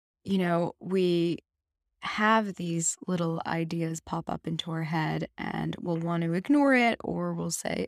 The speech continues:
"Oh, that's a cute idea, but, you know, let me just, I'll write it down later, I'll do it later." Or maybe you'll think to yourself, "This is a good idea, but there's nothing that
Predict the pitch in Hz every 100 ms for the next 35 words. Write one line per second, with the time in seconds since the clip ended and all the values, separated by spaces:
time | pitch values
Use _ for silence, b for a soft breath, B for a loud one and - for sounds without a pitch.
0 | - 349 320 294 269 - 247 233 226 202
1 | 190 185 180 170 165 - _ _ - 180
2 | 165 160 - _ _ _ _ - 180 165
3 | 175 165 170 160 - - - _ _ _
4 | - 175 165 160 160 170 208 185 180 165
5 | 170 170 165 160 160 160 165 - _ _
6 | _ _ 262 254 220 190 190 175 165 170
7 | - 165 160 - 160 156 156 _ _ _
8 | _ _ - 226 202 185 170 160 151 156
9 | - 320 330 262 233 208 180 170 165 165
10 | - - _ _ _ _ _ - 208 185
11 | 190 190 - 190 180 175 165 165